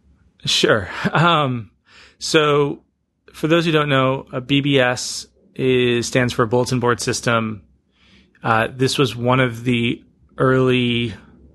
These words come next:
uh, uh, networks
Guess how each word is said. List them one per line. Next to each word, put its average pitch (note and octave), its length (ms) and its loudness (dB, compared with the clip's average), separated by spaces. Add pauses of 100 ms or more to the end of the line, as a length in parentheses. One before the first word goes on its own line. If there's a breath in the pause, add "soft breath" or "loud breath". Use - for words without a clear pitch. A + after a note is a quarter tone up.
(560 loud breath)
uh, G#2+ 520 -2 (1000)
uh, A#2+ 200 -12
networks B2 1000 -2